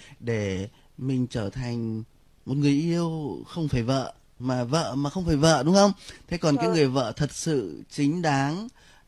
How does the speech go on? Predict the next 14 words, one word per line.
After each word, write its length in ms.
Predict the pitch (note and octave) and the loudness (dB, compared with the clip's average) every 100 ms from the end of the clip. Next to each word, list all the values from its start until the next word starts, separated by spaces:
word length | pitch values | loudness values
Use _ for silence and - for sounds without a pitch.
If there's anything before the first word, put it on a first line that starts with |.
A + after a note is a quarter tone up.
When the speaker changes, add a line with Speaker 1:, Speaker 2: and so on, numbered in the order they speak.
| - | -10
Speaker 1:
thì 160 | C3+ | -6
anh 220 | A2+ C#3+ | -4 -2
ấy 60 | D3+ | 0
lựa 200 | D3+ D3 | 0 -2
chọn 260 | - B2 - | -2 -6 -4
theo 120 | D3 | -6
kiểu 140 | C#3 A2 | -2 -2
khác. 340 | - F3+ B3+ - _ - _ | -2 -4 -4 -6 _ -20 _
Anh 180 | - A#2+ | -6 -4
đã 100 | G#2+ | -4
chọn 280 | C3 G2 G#2 | -6 -6 -4
rồi 360 | G#2+ G#2+ G#2 G2+ - - - _ | -2 -2 -2 -8 -16 -20 -20 _
và 520 | G2+ G#2+ G2+ G2+ F#2 F2 | -8 -4 -4 -4 -6 -8
đã 140 | F2+ | -8